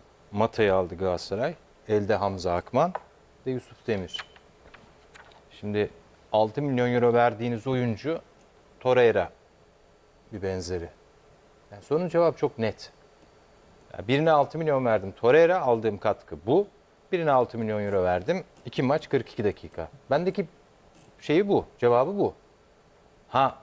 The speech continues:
sakatlığı var ama sakatlığından önceki Yusuf Demir'i de biraz hafızamı zorladığım zaman, e, bir yetmiş yedide oyuna girmiş, bir altmış üçte oyuna girmiş.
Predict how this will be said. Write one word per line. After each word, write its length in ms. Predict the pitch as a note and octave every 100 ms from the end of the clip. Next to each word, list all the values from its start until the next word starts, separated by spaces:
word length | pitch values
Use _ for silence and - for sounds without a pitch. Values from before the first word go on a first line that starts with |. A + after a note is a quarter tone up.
| _ _
sakatlığı 540 | - A#2+ C3 - C#3 B2
var 200 | B2+ -
ama 140 | B2+
sakatlığından 640 | A#2+ B2 A#2 - B2+ D3+ G#3+
önceki 340 | G#3 D#3 C#3+
Yusuf 280 | C#3 - -
Demir'i 300 | B2 A#2 A2
de 200 | G#2 G2 - _ _ _ - _ _ _ _
biraz 180 | A2 G2
hafızamı 400 | G#2+ F#2+ G2+ G2
zorladığım 480 | G2 G2 G2 F#2 F2+
zaman, 300 | G2 B2 G3 - - _ _ -
e, 80 |
bir 60 | A2
yetmiş 360 | C3+ - - C3+
yedide 220 | B2 C3
oyuna 220 | A#2+ G#2+
girmiş, 340 | F#2 A#2 D#3 D3
bir 40 |
altmış 280 | B2+ - -
üçte 140 | - B2+
oyuna 200 | G#2+ F#2+
girmiş. 460 | F#2 E2+ - -